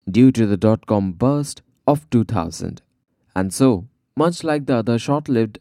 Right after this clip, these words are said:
success stories of the time, the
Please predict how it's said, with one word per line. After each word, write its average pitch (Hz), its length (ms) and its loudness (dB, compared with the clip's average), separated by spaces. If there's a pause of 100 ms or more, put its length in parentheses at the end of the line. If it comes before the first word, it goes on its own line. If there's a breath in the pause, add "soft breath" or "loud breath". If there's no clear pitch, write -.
success 156 460 -4
stories 92 460 -2
of 92 140 0
the - 80 -14
time, 104 380 -4 (640)
the - 180 0